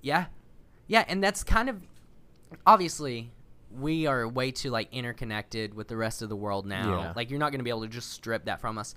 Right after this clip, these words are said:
Speaker 1: But I feel like that's, like, you know, eventually we could end up there. Like,
Speaker 2: Yeah.
Speaker 1: something along those lines.
Speaker 2: If he gets
Speaker 1: And
Speaker 2: another four years in there, like, me and, I know me and you have talked about this. And again,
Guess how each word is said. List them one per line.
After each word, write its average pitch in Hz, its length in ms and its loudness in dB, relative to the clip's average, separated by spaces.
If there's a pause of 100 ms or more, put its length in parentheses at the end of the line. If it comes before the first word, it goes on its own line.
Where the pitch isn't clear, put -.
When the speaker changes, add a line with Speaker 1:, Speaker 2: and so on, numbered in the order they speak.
(360)
Speaker 1:
But 214 100 2
I 202 40 2
feel 220 120 0
like 156 180 0
that's, 156 260 0
like, 135 240 -2
you 131 80 -4
know, 123 80 -4
eventually 135 500 -4
we 147 140 -4
could 160 180 -4
end 131 160 -4
up 143 160 -2
there. 98 280 -4 (160)
Like, 127 140 -4
Speaker 2:
Yeah. 107 80 4
Speaker 1:
something 160 240 0
along 127 320 -2
those 110 200 -4
lines. 95 560 -8 (380)
Speaker 2:
If - 80 -14
he 123 80 -2
gets 131 220 4
Speaker 1:
And 131 80 4
Speaker 2:
another 127 180 6
four 131 260 2
years 143 300 4
in 156 120 2
there, 170 380 0
like, 139 280 6 (540)
me 170 260 4
and, 185 140 2
I 131 120 4
know 165 160 4
me 156 160 4
and 143 100 4
you 131 60 6
have 120 100 4
talked 120 260 4
about 113 260 4
this. 120 260 6
And 131 100 4
again, 160 440 2